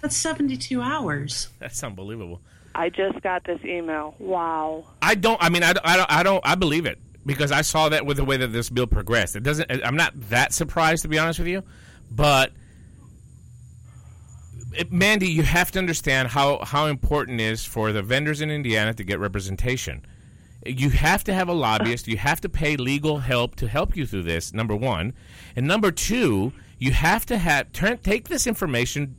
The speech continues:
Speaker 2: to the public. You have to go to the media. I said this on Russ's show last night, and this was my suggestion. I found all this stuff with the help of you and James and my wife and everybody else. There's more there.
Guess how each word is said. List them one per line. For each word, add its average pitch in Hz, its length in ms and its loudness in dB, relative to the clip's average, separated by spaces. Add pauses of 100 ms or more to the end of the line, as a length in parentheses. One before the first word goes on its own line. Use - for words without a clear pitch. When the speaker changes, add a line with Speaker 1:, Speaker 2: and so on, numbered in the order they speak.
Speaker 2:
to 156 100 2
the 160 80 0
public. 165 500 -2
You 113 120 -2
have 185 200 -2
to 208 160 -8
go 156 320 2 (220)
to 165 120 0
the 151 120 0
media. 151 400 0
I 117 60 2
said 175 200 -4
this 196 140 -4
on 127 160 0
Russ's 147 280 0
show 170 160 -2
last 165 240 -2
night, 90 300 -2 (300)
and 117 100 -2
this 147 140 -2
was 139 120 -6
my 139 100 -2
suggestion. 113 580 -2 (360)
I 180 160 2
found 208 320 0
all 185 120 2
this 185 160 -2
stuff 117 380 0
with 110 140 -2
the 113 100 0
help 139 280 0
of 127 160 -2
you 131 400 4
and 101 300 0 (120)
James 127 500 0
and 92 120 -2 (220)
my 113 140 2
wife 120 400 4
and 120 100 -2
everybody 131 340 0
else. 104 240 0 (400)
There's 156 240 4
more 190 240 4
there. 123 380 0